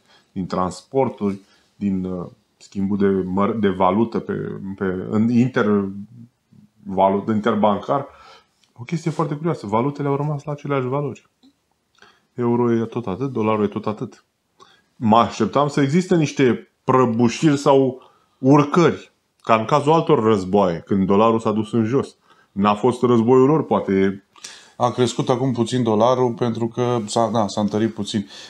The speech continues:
Speaker 2: Nu știu, cred că asta cu presiunea asta pe curs sunt date de,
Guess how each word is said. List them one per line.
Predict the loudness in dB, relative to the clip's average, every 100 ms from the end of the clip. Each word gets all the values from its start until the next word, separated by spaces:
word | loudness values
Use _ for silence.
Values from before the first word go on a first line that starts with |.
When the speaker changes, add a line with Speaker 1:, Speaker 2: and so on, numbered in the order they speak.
| _
Speaker 2:
Nu | -2 0
știu, | 0
cred | 0 2
că | 2
asta | 2 0
cu | 0 0 2 0 -2 _ _ _
presiunea | -2 -2 0 0
asta | 0 2 0
pe | 0 -2
curs | -2 -4 -2
sunt | -4 0
date | 2 2 2
de, | 0